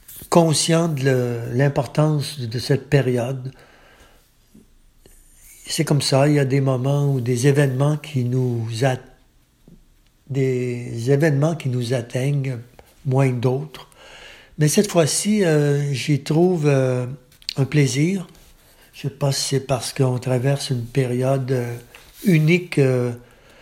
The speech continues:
de cette décennie ou de ce vingt et unième siècle, mais enfin, la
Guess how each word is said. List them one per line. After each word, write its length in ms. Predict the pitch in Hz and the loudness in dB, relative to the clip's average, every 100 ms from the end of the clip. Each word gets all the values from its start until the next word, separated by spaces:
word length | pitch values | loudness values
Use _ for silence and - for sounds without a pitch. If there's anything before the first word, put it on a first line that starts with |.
| - - - _ - | -20 -20 -20 _ 2
de 120 | 139 | 2
cette 360 | - 139 120 | 4 0 0
décennie 800 | 117 151 139 160 135 139 165 185 | 2 2 4 2 4 2 2 2
ou 200 | 151 143 | 2 0
de 160 | 127 131 | 0 -4
ce 200 | - 127 | -2 -2
vingt 440 | 120 135 143 143 | 0 2 2 2
et 80 | 143 | 0
unième 380 | 127 127 120 117 | 0 -2 -4 -4
siècle, 540 | - 143 170 - 151 - - _ _ - | -2 -2 -2 -4 -4 -4 -18 _ _ 2
mais 200 | 151 151 | 4 4
enfin, 340 | 143 - 123 - - - - - - - | 0 -4 -10 -12 -20 -20 -20 -20 -20 -6
la 680 | 147 135 127 120 117 117 | 0 0 0 -4 -4 -8